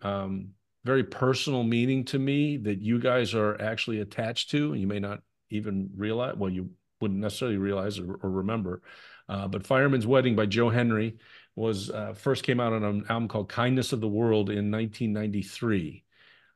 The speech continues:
uh, which was about a year after I graduated from law school and about six months before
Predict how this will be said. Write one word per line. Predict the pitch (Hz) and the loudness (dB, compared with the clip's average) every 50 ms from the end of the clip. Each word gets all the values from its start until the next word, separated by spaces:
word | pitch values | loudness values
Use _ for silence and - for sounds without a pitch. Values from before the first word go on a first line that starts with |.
| _ - | _ -18
uh, | 110 107 104 98 87 50 50 - - - _ - 107 98 - _ - 120 113 120 | -16 -14 -12 -10 -8 -8 -10 -10 -12 -16 _ -16 -14 -14 -14 _ -14 -12 -10 -6
which | 117 107 98 - 107 | -4 -4 -2 -2 -2
was | 98 | -2
about | 101 104 101 98 | 0 0 0 0
a | |
year | 101 107 113 113 | 0 2 2 2
after | 110 104 - - 107 | 2 2 0 0 -2
I | |
graduated | 101 104 110 107 101 101 104 101 95 | 0 2 0 0 0 0 -2 -4 -2
from | - 107 104 120 | -4 -6 -2 0
law | 143 151 156 151 | 2 4 4 2
school | 143 - - 151 139 139 135 131 127 131 - - | 2 0 0 2 2 4 4 4 4 2 0 -2
and | 110 110 107 | -4 -4 -4
about | 104 101 101 113 110 110 110 107 98 - _ - | -4 -2 -2 0 0 2 0 0 -2 -6 _ -12
six | - - - - - - 151 143 - - - | -10 -10 -8 -8 -4 -2 -2 -2 -2 -2 -4
months | 139 139 131 123 107 - | -2 0 0 -2 -2 -4
before | - 117 98 - - - 123 117 113 110 107 104 104 104 | -2 -4 -4 -4 -4 -2 0 2 4 4 2 2 0 -4